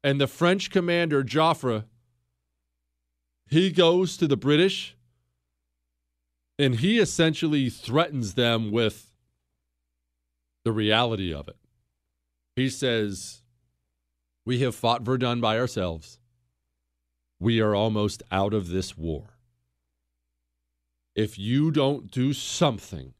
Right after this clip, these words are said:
to get these Germans off our back in Verdun right now, we are going to lose this war. We are getting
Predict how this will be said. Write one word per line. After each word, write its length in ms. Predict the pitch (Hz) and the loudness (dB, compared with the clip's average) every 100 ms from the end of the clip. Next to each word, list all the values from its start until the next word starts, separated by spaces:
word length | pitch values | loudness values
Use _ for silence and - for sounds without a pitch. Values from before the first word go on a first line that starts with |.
| _ | _
to 140 | 123 | -6
get 280 | 107 127 127 | -2 -2 -2
these 300 | 143 151 156 | 0 0 -2
Germans 540 | - 135 123 104 98 - | -4 -4 -2 -4 -6 -6
off 280 | 98 107 - | 0 0 2
our 280 | 101 131 143 | 2 2 2
back 360 | 131 117 107 | 0 0 -2
in 140 | 120 110 | -4 -4
Verdun 580 | 117 110 110 101 92 80 87 | -6 -4 -4 -6 -8 -12 -2
right 280 | 120 143 - | 0 0 -2
now, 480 | 123 110 87 78 73 _ _ - | 0 0 0 -2 -8 _ _ -4
we 220 | 107 131 | 0 2
are 100 | 135 | 2
going 340 | 101 107 110 101 | 0 -4 -4 -4
to 120 | 101 | -4
lose 560 | 90 98 123 123 110 | -2 2 4 4 0
this 280 | - 110 - | -2 -4 -2
war. 260 | 95 107 92 | -2 -2 0
We 160 | 107 | -2
are 100 | 110 | -2
getting 380 | 90 104 104 107 | -2 -4 -4 -6